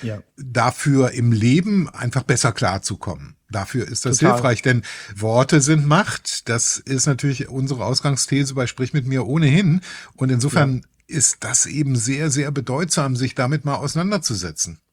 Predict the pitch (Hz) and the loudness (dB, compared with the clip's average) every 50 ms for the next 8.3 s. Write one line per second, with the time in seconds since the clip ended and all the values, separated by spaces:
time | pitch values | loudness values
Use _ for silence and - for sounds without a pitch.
0 | _ _ _ - 135 127 151 202 254 240 233 202 - 190 160 117 101 - - - | _ _ _ -4 0 2 4 4 4 4 0 0 0 0 0 0 -2 -8 -16 -20
1 | _ _ _ - 151 156 151 151 160 151 151 165 180 196 226 262 - - - _ | _ _ _ -2 0 2 4 4 4 4 4 2 2 0 0 -2 -6 -10 -16 _
2 | _ _ _ _ _ - 139 131 156 180 - - 190 - 156 139 117 127 139 165 | _ _ _ _ _ -6 -2 0 0 0 0 -2 -4 -2 -2 -2 0 0 -2 -2
3 | 170 - 170 147 - - - - 127 127 143 - - 113 - - - - _ _ | -2 -4 -4 -4 -6 -8 -6 -4 -2 -2 -2 -2 -2 -4 -6 -8 -10 -18 _ _
4 | _ _ _ _ _ _ - 143 - - 151 175 170 - - 165 156 151 151 143 | _ _ _ _ _ _ -12 -8 -6 -4 -6 -6 -6 -8 -6 -4 -4 -2 -4 -4
5 | 143 143 - _ - - 139 123 - 190 196 180 170 147 - - 165 156 151 156 | -6 -8 -14 _ -8 -6 -6 -4 -4 -2 2 4 4 2 2 2 0 2 2 2
6 | 160 160 156 143 139 135 135 156 165 - 151 127 127 139 123 - - - 180 196 | 2 2 2 2 2 2 0 0 -2 -4 -6 -6 -6 -6 -8 -6 -2 0 2 2
7 | 190 143 143 165 214 220 - - _ _ - _ _ _ _ _ _ - - 123 | 2 4 4 4 4 2 0 -6 _ _ -20 _ _ _ _ _ _ -12 -10 -8
8 | - 147 170 170 - | -4 -4 -4 -4 -6